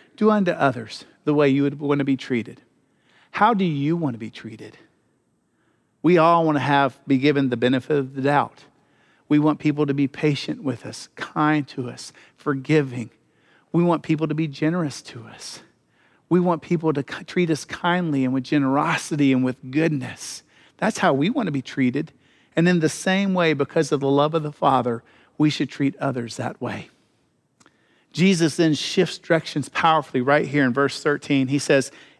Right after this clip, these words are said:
"Enter through the narrow gate, for the gate is wide and the road broad that leads to destruction." I'm gonna read that ga-, again. "The gate is wide and the gate, and the road is broad that leads to destruction.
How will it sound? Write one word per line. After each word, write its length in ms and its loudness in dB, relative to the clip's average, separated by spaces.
"Enter 240 0
through 240 -2
the 100 2
narrow 340 4
gate, 440 -2
for 140 2
the 120 4
gate 380 4
is 200 0
wide 680 4
and 160 0
the 60 0
road 480 4
broad 460 6
that 180 2
leads 300 2
to 260 0
destruction." 760 0
I'm 60 -4
gonna 120 0
read 200 2
that 200 2
ga-, 140 2
again. 420 2
"The 120 4
gate 320 4
is 220 0
wide 600 4
and 160 2
the 80 4
gate, 300 2
and 120 4
the 60 4
road 300 4
is 140 0
broad 520 4
that 140 2
leads 300 2
to 140 -4
destruction. 640 -4